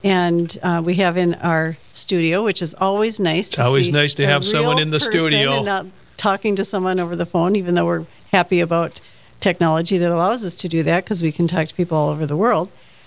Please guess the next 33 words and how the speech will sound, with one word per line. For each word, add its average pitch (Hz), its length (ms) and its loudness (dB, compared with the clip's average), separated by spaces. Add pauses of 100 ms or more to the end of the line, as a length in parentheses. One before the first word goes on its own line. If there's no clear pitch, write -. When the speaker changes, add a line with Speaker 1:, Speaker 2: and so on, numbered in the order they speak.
(160)
Speaker 1:
Um, 175 320 2
but 175 200 -2
we 190 160 0
have 185 220 2
with 214 160 -4
us 190 220 0
this 185 180 0
morning 175 460 0 (260)
Dennis 180 500 0
Jensen, 320 600 0 (520)
and 185 280 2
Dennis 190 340 0
is 220 180 -2
here 196 300 -2
to 175 480 -2 (420)
share 214 400 0
with 269 240 -4
us 151 320 -2
about 175 300 0
an 170 140 0
event 175 260 0
that's - 220 -4
coming 190 320 2
up 180 160 -2
that's 180 180 -4
been 175 160 0
going 175 340 0
on 180 200 0
for - 120 -4
a 170 60 2
number 180 260 0
of 175 120 0
years 180 340 0